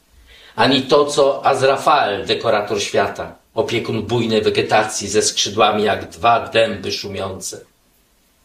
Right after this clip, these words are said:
Ani nawet to, co Dendrael, apologeta i kabalista. „Szemkel, Szemkel”, sarkają aniołowie. „Dlaczego nie jesteś doskonały?” Malarze bizantyjscy, kiedy malują siedmiu,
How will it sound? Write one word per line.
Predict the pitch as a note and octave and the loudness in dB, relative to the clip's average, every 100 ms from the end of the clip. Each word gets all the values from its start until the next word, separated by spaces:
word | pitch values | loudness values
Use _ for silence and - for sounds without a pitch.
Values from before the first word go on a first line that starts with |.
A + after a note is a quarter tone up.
| _ - | _ -8
Ani | A#2 D#3 | -6 2
nawet | E3+ E3+ D3+ - - - | 4 4 2 -4 -14 -2
to, | F3+ F3 | 2 2
co | F3+ F3+ D#3+ | 2 0 0
Dendrael, | G2+ D3 D3 - - D#3 D3 A2 F2 E2+ - _ _ _ _ | 2 2 2 -2 2 4 4 2 0 -6 -8 _ _ _ _
apologeta | G#2 A#2 G#2 G2+ A2 G#2+ A2 | -2 2 2 2 0 0 0
i | F#2 E2+ | -2 -2
kabalista. | - F#2+ G#2 F2 - - - _ _ _ _ _ _ _ | -6 -2 -2 -4 -8 -10 -18 _ _ _ _ _ _ _
„Szemkel, | - B3 B3 - F3+ C3+ | 0 4 4 2 0 2
Szemkel”, | F#3 G#3+ G3 E3+ E3+ C#3+ | 4 4 2 0 0 2
sarkają | C3 C#3+ C3 - C3+ C3+ | 2 2 2 2 2 2
aniołowie. | B2+ B2 B2 B2 A#2+ A#2+ G#2+ - _ _ _ _ _ _ | 0 0 0 0 0 -2 -4 -12 _ _ _ _ _ _
„Dlaczego | - F#3 A#3 B3 | -2 0 0 0
nie | B3+ | 2
jesteś | B3+ B3+ C4 | 2 2 0
doskonały?” | C4+ C4+ C#4+ D4 C#4 - - _ _ _ _ _ _ _ _ _ _ _ - _ _ _ _ _ _ - - _ - - - _ _ | -2 -2 -2 2 0 -2 -12 _ _ _ _ _ _ _ _ _ _ _ -20 _ _ _ _ _ _ -20 -20 _ -20 -20 -20 _ _
Malarze | G#2+ A#2 E3+ G#3 G#3 | 2 4 6 6 4
bizantyjscy, | E3 D#3 C#3+ C3+ C3 F3+ F3 - E3+ | 4 0 2 0 0 -2 -2 -4 -4
kiedy | E3 C3+ C3+ | -2 0 2
malują | C3 B2+ E3+ E3+ C#3 | 2 2 2 2 0
siedmiu, | B2 - D#3 G#2+ G2 F#2+ G2+ | 0 0 -2 -4 -6 -6 -8